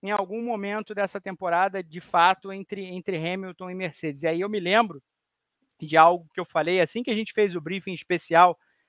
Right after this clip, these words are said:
da confirmação da ida do, do Hamilton pra Ferrari,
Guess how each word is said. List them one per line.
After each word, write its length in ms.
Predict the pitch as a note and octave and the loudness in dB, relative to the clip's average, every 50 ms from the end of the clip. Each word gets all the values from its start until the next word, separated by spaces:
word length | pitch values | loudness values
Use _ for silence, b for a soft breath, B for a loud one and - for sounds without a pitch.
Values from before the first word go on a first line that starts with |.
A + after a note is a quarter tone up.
| _ _ _ _ _ | _ _ _ _ _
da 160 | - E3 E3+ | 6 6 6
confirmação 920 | - - F#3 F3 - - G3 G3+ G#3 F#3+ - - - F#3+ G3+ A#3 B3+ B3+ | 6 2 -6 -6 -6 -4 0 2 2 2 2 0 -2 -2 0 0 0 -2
da 180 | G#3+ G3+ F#3 E3+ | 0 2 2 2
ida 280 | E3+ F3+ F#3 E3+ F3+ | 2 0 -2 -2 -2
do, 300 | E3 D#3 E3+ D#3+ D#3 D#3 D3+ | -4 -4 -8 -12 -12 -12 -12
do 100 | D#3+ D3+ | -12 -8
Hamilton 420 | D3 D#3+ E3+ E3+ E3+ - E3+ D#3+ | -6 -6 -6 -6 -6 -8 -10 -10
pra 160 | D3 - D#3+ | -8 -8 -8
Ferrari, 540 | D3 - E3 C#3 C3+ E3 G3 G#3+ F#3+ D3+ - | -6 -4 -2 4 6 8 8 8 6 4 -4